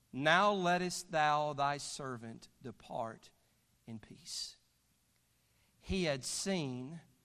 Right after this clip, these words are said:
what he had been looking for. The consolation of Israel, the Lord's Christ. He's holding that child in his arms, and he's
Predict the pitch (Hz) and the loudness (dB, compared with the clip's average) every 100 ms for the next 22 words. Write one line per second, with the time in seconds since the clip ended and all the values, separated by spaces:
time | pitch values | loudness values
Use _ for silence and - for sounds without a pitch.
0 | _ _ 135 139 123 143 135 139 135 131 | _ _ -6 -6 -4 -6 -6 -6 -6 -6
1 | - 110 - 90 - - _ _ _ _ | -10 -14 -16 -20 -20 -20 _ _ _ _
2 | _ _ _ _ _ _ _ _ _ _ | _ _ _ _ _ _ _ _ _ _
3 | _ _ 131 - 196 202 208 214 196 175 | _ _ -10 0 4 4 2 0 2 2
4 | 180 - 185 170 151 139 135 123 - 104 | 2 -4 -6 -4 -4 -4 -6 -6 -8 -14
5 | - - _ _ _ _ _ _ _ _ | -18 -20 _ _ _ _ _ _ _ _
6 | 151 131 147 175 175 165 - - _ - | -2 0 2 2 2 -2 -8 -12 _ -12
7 | 147 117 90 - - - - _ _ _ | -6 -6 -8 -12 -12 -14 -20 _ _ _
8 | _ _ _ _ _ - 165 - - 214 | _ _ _ _ _ -6 -4 -4 2 4
9 | 247 240 233 196 196 - 190 185 190 185 | 4 2 2 2 0 -2 2 4 4 0
10 | 180 170 151 143 135 131 123 - - - | -4 -6 -4 -4 -4 -6 -10 -14 -14 -20
11 | _ _ _ - 170 143 | _ _ _ -4 -2 -4